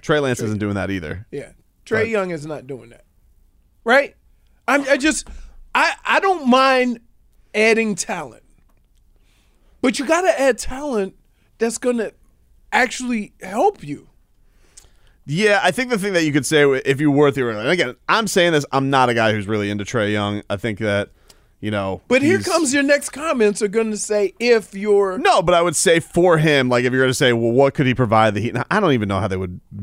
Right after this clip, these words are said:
Speaker 1: do this deal because it's a lot of money. I don't know what the Heat,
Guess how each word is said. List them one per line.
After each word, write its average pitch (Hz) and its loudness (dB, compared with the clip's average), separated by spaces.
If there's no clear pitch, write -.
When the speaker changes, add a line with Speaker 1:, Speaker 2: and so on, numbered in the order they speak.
Speaker 1:
do 110 0
this 95 -8
deal 95 -6
because 98 -4
it's 101 -6
a 120 2
lot 120 4
of 110 2
money. 98 0
I 117 4
don't 123 0
know 113 4
what 107 0
the 104 -4
Heat, 104 -4